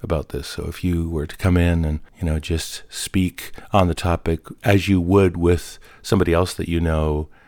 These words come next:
that knows the information as well as you do, they may well have a negative reaction that has little to do with their actual ability to understand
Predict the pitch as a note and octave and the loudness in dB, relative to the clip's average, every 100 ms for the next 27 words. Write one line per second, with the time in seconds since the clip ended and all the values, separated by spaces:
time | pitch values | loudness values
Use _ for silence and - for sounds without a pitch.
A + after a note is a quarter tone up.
0 | - _ _ _ F#2+ D#2+ D2+ C#2+ F#2 F2+ | -20 _ _ _ 0 2 2 2 4 4
1 | E2+ E2+ D#2 - D#2+ D#2 - D2+ D2+ D2+ | 2 0 0 0 0 0 0 0 0 0
2 | D2+ D2+ B2 F#2+ D#2 - - G#2 G2 F2 | 0 0 0 2 -2 -4 2 4 4 2
3 | E2+ F2 E2+ - F#2+ F2+ F2 E2+ E2 F2 | 2 2 0 0 0 2 2 0 0 0
4 | E2+ E2+ - F2 E2+ - F2+ F2+ F2+ F2 | 2 0 -2 -4 -4 -2 0 4 4 2
5 | E2+ E2 D#2+ F#2 A2 A2+ B2+ C#3 E3 D#2+ | 0 -4 -2 2 4 4 4 4 4 0
6 | C#2 - - - F2 D#2 - - F2+ E2+ | -4 -10 -12 -2 0 2 -2 -2 0 0
7 | - D#2+ D#2 C#3 C3 F2 D#2 - E2+ D#2 | -2 -2 2 4 4 2 -2 -2 -2 -2
8 | - E2 D#2+ D2+ | -2 -2 0 -2